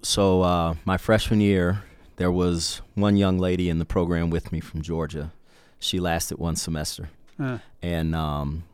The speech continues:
Speaker 1: last year, I was awarded the, uh, Professional Development Award by the Utah P G A section. And as I was reflecting, uh, in preparation for my acceptance speech,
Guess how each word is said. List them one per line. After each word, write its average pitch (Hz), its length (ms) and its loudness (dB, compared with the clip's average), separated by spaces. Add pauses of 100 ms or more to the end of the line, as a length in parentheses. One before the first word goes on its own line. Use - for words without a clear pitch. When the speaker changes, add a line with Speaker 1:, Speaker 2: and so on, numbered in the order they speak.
(520)
Speaker 1:
last 104 380 2
year, 95 360 2
I 87 160 2
was 90 160 0
awarded 87 520 0
the, 78 320 -2 (440)
uh, 80 200 -4
Professional 95 560 -4
Development 80 440 -4
Award 80 280 -4
by 78 120 -6
the 78 80 -8
Utah 80 340 -4
P 82 180 0
G 78 160 -6
A 78 80 -6
section. 82 440 -4
And 73 120 -4
as 76 120 -6
I 85 120 0
was 80 180 -2
reflecting, 87 920 -4 (640)
uh, 82 240 -4
in 85 100 -4
preparation 85 680 -4
for - 100 -14
my 80 240 -10
acceptance 80 520 -10
speech, - 560 -16